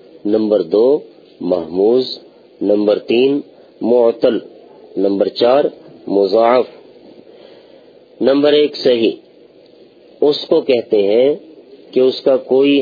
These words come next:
حرف اصلی حمزہ اور حرف علت نہ ہو، اور اس کے دو حرف اصلی طرح کے نہ ہوں، جیسے ضرب، بار،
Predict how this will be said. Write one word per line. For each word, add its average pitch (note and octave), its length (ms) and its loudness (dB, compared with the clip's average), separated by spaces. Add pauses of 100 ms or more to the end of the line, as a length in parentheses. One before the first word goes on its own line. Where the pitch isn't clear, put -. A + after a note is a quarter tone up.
(120)
حرف G#2+ 280 0 (100)
اصلی A2 360 -2
حمزہ F#2 580 0 (520)
اور A2 340 2
حرف G2 400 -4
علت F#2+ 460 -2
نہ F#2+ 200 2 (120)
ہو، D2+ 100 -10 (840)
اور C#3 320 2 (100)
اس C3+ 200 -2
کے C#3 200 0
دو C3 340 2
حرف A2+ 440 -2
اصلی G#2+ 340 -2 (100)
طرح G2 240 0
کے C3 260 0 (320)
نہ E2+ 120 -2
ہوں، F2+ 300 -2 (640)
جیسے G#2 500 -2 (160)
ضرب، G2 460 -2 (840)
بار، G#2 280 -2